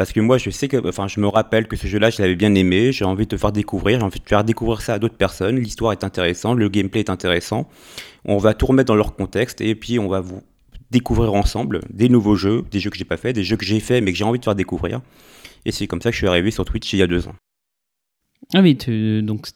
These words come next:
Speaker 2: début, deux ans, donc, euh, début covid, en fait, euh.
Speaker 1: Comme quoi, ça, ça, ça matche bien, hein.
Speaker 2: Ouais,
Speaker 1: C'est
Speaker 2: bah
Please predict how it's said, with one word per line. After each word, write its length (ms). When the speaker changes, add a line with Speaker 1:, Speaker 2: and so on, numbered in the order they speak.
Speaker 2:
début, 440
deux 260
ans, 80
donc, 240
euh, 240
début 200
covid, 300
en 60
fait, 280
euh. 260
Speaker 1:
Comme 120
quoi, 160
ça, 160
ça, 580
ça 120
matche 220
bien, 360
hein. 160
Speaker 2:
Ouais, 100
Speaker 1:
C'est 160
Speaker 2:
bah 400